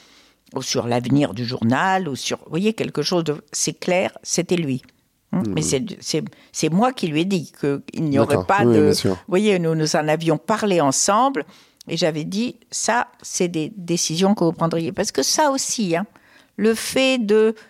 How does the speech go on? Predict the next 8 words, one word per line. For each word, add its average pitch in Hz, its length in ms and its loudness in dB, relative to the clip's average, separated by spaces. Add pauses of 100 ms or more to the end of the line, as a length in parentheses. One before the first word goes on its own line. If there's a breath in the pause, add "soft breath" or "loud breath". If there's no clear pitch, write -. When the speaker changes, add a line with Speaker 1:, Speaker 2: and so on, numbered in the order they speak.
(1000 loud breath)
Speaker 1:
vouloir 226 680 0
être 214 380 2
décisionnaire 214 840 2
sur 190 240 0
tout, 247 260 2
tous 226 180 2
les 190 160 4
deux, 220 320 2